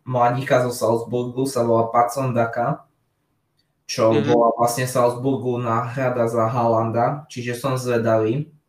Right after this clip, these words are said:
Speaker 2: No a musím povedať, že ako bola to celkom dobrá náhrada.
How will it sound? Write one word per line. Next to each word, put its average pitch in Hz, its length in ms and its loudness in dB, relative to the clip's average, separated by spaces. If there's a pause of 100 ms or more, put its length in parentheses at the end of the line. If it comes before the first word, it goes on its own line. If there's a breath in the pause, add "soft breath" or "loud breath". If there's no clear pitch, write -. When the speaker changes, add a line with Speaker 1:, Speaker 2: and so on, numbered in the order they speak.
(1120)
Speaker 2:
No 160 260 0
a 135 380 -2 (160)
musím 151 520 -14
povedať, 139 440 -4
že 131 40 -6
ako 127 240 -10
bola 127 220 -4
to 123 100 -14
celkom 120 360 -12
dobrá 139 280 -4
náhrada. 110 520 -12